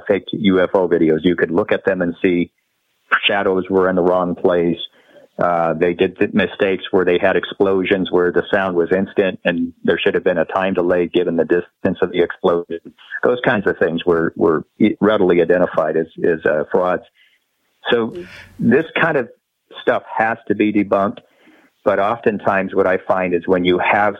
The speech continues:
something that has got, um, very substantial provenance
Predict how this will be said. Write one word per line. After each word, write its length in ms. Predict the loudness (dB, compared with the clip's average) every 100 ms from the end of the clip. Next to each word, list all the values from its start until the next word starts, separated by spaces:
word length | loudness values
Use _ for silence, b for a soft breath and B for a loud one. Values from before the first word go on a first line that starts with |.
| -2
something 400 | -2 0 0 0
that 100 | 0
has 160 | 0 -4 -2
got, 240 | 0 0 -2 _ _ _
um, 600 | 0 2 0 0 -2 -2 -10 _ -2
very 380 | 0 0 0 -2
substantial 720 | -4 -4 -2 -2 0 0 0
provenance 760 | -4 -2 0 2 2 2 0